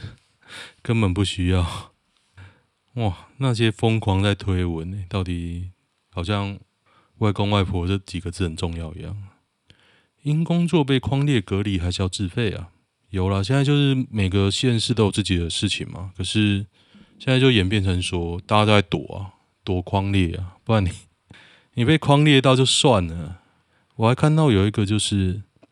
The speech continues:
好像他岳母吧，他岳母先去那个地方，然后后来当事人得病了才去，这样也要被匡列，然后还要自费。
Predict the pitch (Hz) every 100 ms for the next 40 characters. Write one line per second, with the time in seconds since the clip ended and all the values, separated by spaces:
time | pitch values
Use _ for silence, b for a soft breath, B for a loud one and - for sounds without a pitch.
0 | _ _ _ 90 131 135 147 160 123 87
1 | 80 80 64 - 101 127 135 123 90 87
2 | - 98 98 101 85 104 101 90 92 85
3 | 78 - - - 101 104 98 107 85 90
4 | _ _ _ - 95 95 101 82 - _
5 | _ - 90 90 92 85 - 95 - -
6 | - B B B B - 135 113 85 85
7 | 90 90 - 82 80 80 87 92 85 87
8 | 87 90 - 80 - 90